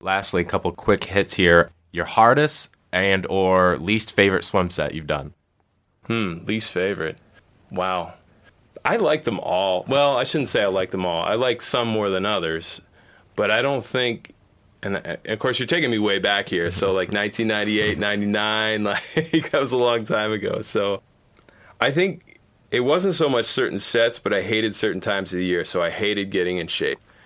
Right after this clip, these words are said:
Speaker 2: Like, the first two weeks of practice, I just hated. Or sometimes, like, the first day of, like, swimming long course, I just hated 'cause I felt like I was going nowhere 'cause the pool's twice as long. <laughs> But, yeah,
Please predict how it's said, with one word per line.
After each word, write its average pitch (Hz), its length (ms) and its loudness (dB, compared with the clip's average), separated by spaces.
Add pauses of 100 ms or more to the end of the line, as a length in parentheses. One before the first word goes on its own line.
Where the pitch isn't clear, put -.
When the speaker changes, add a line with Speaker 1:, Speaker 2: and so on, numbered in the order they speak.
(220)
Speaker 2:
Like, 92 280 -2
the 95 120 0
first 131 400 -2
two 127 140 0
weeks 110 220 0
of 92 100 -6
practice, 98 640 -2
I 90 140 -2
just - 240 -10
hated. 78 400 -4 (420)
Or 117 140 0
sometimes, 127 560 -2
like, 107 120 -4
the - 80 -12
first 113 380 0
day 107 200 2
of, 92 100 0
like, 87 180 -2
swimming 98 400 -2
long 90 260 -2
course, 113 580 -2
I 95 80 0
just 92 240 -8
hated 87 300 -2
'cause 85 160 -8
I 85 80 -4
felt 85 200 -2
like 82 160 -4
I 82 80 -2
was 87 160 -6
going 85 280 -4
nowhere 87 440 -2
'cause 92 160 -10
the 92 60 -8
pool's 92 320 -4
twice 90 320 -2
as - 140 -8
long. 123 480 0
<laughs> 170 360 0 (240)
But, - 260 -2 (720)
yeah, 90 420 -2